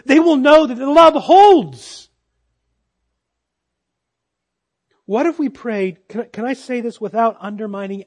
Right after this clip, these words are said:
any of, any of the appropriateness of these requests? But I'm trying to take something we already do and say,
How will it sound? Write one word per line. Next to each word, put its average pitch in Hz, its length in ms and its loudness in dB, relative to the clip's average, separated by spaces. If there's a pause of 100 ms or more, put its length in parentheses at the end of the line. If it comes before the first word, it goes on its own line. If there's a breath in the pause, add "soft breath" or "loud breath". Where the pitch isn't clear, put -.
(100)
any 240 340 -8
of, 190 140 -12 (340)
any 233 300 -8
of 190 140 -12
the 190 100 -10
appropriateness 208 720 -12
of 175 80 -18
these 185 240 -16
requests? 147 440 -18 (340)
But 185 80 -10
I'm 190 100 -8
trying 302 220 -10
to 294 80 -10
take - 240 -14
something 214 360 -14
we 170 120 -14
already 220 480 -6
do 180 200 -10
and 165 100 -10
say, 156 280 -10